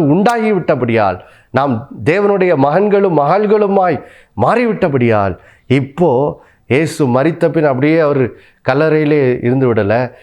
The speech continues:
அவர் மூன்றாம் நாள் என்ன செய்தார்? உயிர்த்தெழுந்தார். உயிர்த்தெழுந்த அவர்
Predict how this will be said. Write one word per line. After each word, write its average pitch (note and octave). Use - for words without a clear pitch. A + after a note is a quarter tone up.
அவர் F2
மூன்றாம் F3
நாள் F3
என்ன D#3+
செய்தார்? D#3
உயிர்த்தெழுந்தார். D#3+
உயிர்த்தெழுந்த F3+
அவர் F3+